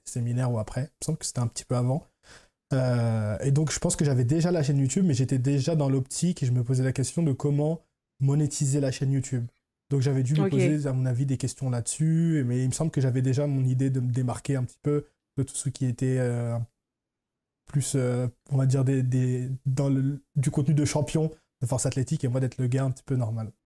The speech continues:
Speaker 1: Euh, et je me posais déjà l'optique, je me rappelle, de comment arriver à monétiser ça. Et à l'époque, j'avais l'idée, de, pas forcément de la marque de vêtements. Au début, ça devait être une marque de chaussettes.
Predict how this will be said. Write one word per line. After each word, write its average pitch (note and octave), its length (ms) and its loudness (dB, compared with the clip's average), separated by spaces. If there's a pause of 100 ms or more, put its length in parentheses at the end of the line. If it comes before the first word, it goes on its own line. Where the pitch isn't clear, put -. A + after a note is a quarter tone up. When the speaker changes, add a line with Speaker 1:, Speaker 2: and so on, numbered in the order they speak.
Speaker 1:
Euh, C3 260 -2
et C#3 60 -2
je C3+ 100 2
me C#3+ 100 2
posais D3 200 0
déjà D#3 200 0
l'optique, E3 340 -2
je D3 80 2
me C#3 100 2
rappelle, C3+ 320 0
de D3 60 0
comment D3+ 400 0
arriver C3+ 340 2
à D3+ 100 0
monétiser C#3 500 -2
ça. C3 180 -4
Et B2 60 -2
à A#2 40 -6
l'époque, D3 220 -2
j'avais C3+ 220 0
l'idée, C3+ 240 0
de, C3+ 80 -4 (160)
pas E3+ 100 -2
forcément D#3+ 320 -4
de C#3+ 40 0
la C#3 80 0
marque C3+ 160 -2
de C3+ 80 0
vêtements. C3+ 240 -2
Au F#3 40 0
début, C#3 180 0
ça C#3+ 140 -4
devait C3+ 120 0
être C3 100 -4
une C3+ 60 0
marque C#3 160 0
de C3 100 0
chaussettes. - 480 -4